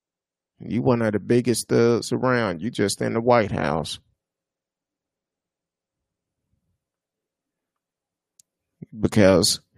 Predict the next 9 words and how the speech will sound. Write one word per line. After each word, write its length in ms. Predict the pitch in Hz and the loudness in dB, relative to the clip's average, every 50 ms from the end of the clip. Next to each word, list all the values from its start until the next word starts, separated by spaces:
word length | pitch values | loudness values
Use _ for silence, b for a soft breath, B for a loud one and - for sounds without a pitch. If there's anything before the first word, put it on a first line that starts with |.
| - | -16
you 300 | - 101 92 92 113 131 | -14 -6 0 4 4 4
telling 480 | - - - - 156 151 151 147 131 117 | 4 4 4 4 6 6 6 4 2 2
people 600 | - - 123 113 95 101 - - 92 92 92 123 - _ _ _ _ _ _ _ _ _ _ _ _ - | 0 -2 -2 -2 -4 -4 -6 -6 -6 -6 -8 -10 -16 _ _ _ _ _ _ _ _ _ _ _ _ -4
to 140 | - - - | -2 -2 -2
do 280 | - - 120 147 156 | 0 4 6 6 6
these 320 | 151 143 110 95 95 - - | 6 6 4 2 0 -2 -4
things 600 | - 95 90 82 85 85 87 98 104 - - - _ _ _ _ _ _ _ _ _ _ _ _ _ _ _ _ _ _ _ _ _ _ _ _ _ _ _ _ _ _ _ _ - | -4 -4 -6 -6 -8 -8 -10 -10 -10 -12 -12 -14 _ _ _ _ _ _ _ _ _ _ _ _ _ _ _ _ _ _ _ _ _ _ _ _ _ _ _ _ _ _ _ _ -4
as 260 | - - - - - 151 | -2 -2 -2 0 2 4
if 320 | 151 147 135 110 - - | 4 4 4 2 -2 -8